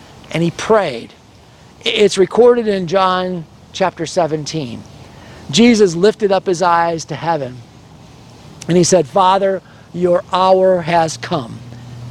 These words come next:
Glorify your Son, that your Son may glorify you." Then he continues, he says,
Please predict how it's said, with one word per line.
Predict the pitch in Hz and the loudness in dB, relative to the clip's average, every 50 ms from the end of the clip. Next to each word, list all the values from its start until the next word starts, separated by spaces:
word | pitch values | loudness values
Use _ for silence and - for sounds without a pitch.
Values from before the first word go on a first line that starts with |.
| - - - - - - - - | -16 -16 -16 -16 -16 -16 -6 2
Glorify | 170 196 226 233 247 247 226 - - 196 185 175 170 | 4 6 6 6 6 4 2 0 -2 -2 -2 -2 -4
your | 156 151 151 143 | -6 -8 -8 -10
Son, | - - - 202 202 196 190 185 190 190 190 180 - - - | -10 -10 -4 -2 -2 -2 -2 -4 -6 -6 -8 -10 -14 -8 -4
that | 165 165 160 - | -2 -2 -2 -2
your | 170 160 | -4 -6
Son | - - 202 202 196 196 190 180 | -4 0 0 0 0 0 -2 -2
may | 170 160 160 156 156 151 | -2 -2 -2 -2 -4 -4
glorify | 139 123 143 156 160 165 170 165 165 143 - - 156 147 143 139 139 | -6 -6 -4 0 2 4 4 4 2 0 0 0 2 2 2 2 0
you." | 139 135 139 139 127 117 110 - 127 - - - - - - - 127 - - - - - - - - 127 127 | -2 -2 -2 -4 -4 -4 -8 -10 -12 -14 -16 -16 -14 -14 -14 -12 -12 -12 -12 -10 -10 -10 -10 -10 -10 -10 0
Then | 131 175 185 | 2 2 2
he | 190 185 | 2 0
continues, | - 196 175 165 185 185 175 156 135 135 - | -2 -4 -4 0 -2 -2 -2 -2 -6 -8 -6
he | 156 147 | -6 -6
says, | - - 170 151 147 143 139 127 - | -2 0 0 2 2 2 0 -2 -4